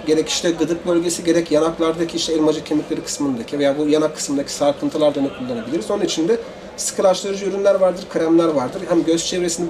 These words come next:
bu kaza dediğimiz kırışıklıklarda hem de normal işte yüz bölgesindeki kırışıklıklarda sıkılaştırıcı kremlerden bu anlamda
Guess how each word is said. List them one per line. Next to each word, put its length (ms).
bu 40
kaza 280
dediğimiz 360
kırışıklıklarda 720
hem 180
de 80
normal 220
işte 160
yüz 180
bölgesindeki 580
kırışıklıklarda 520
sıkılaştırıcı 680
kremlerden 580
bu 80
anlamda 280